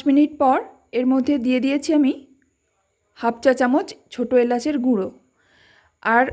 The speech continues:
ওই যে তাগারটা বানিয়ে রেখেছিলাম সেটা হাফ কাপ দিয়ে দিলাম। তারপর এটাকে খোয়ার সঙ্গে খুব ভালো করে মিশিয়ে নিতে হবে।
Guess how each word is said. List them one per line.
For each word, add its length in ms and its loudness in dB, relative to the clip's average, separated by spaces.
ওই 140 2
যে 140 2
তাগারটা 560 2
বানিয়ে 360 0
রেখেছিলাম 540 -2
সেটা 360 -4
হাফ 340 0
কাপ 260 -2
দিয়ে 240 2
দিলাম। 300 -8
তারপর 240 2
এটাকে 380 0
খোয়ার 360 -2
সঙ্গে 360 -4
খুব 220 -8
ভালো 300 0
করে 240 2
মিশিয়ে 340 0
নিতে 260 -6
হবে। 260 -12